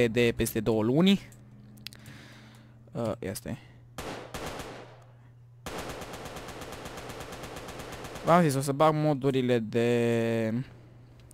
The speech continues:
arme colorate. Uh, D C. Modurile de arme colorate.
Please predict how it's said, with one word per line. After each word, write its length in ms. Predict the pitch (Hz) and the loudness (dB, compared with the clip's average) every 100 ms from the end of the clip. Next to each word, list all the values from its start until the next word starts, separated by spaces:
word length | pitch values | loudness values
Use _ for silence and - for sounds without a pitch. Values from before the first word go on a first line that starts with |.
| - - | -12 -6
arme 380 | - 139 135 131 | 4 6 6 2
colorate. 1000 | - 131 120 113 123 - 170 185 190 180 - - - - - - - - - - - - - | 4 6 6 6 4 4 6 8 6 2 -10 -20 -20 -20 -20 -20 -20 -20 -20 -20 -20 -20 -6
Uh, 240 | 123 113 107 - - - - - - 110 117 123 123 | -2 0 -2 -8 -20 -20 -20 -20 -20 -16 -14 -14 -10
D 60 | 135 156 | -4 -4
C. 80 | - 185 220 - - - - - - - - - | -4 -2 -2 -2 -14 -20 -20 -20 -20 -20 -20 -18
Modurile 500 | - 147 151 135 131 | -6 0 2 2 0
de 100 | 120 | 2
arme 220 | 123 120 117 | 2 2 0
colorate. 800 | - 107 107 123 127 160 165 | 0 0 2 2 2 2 2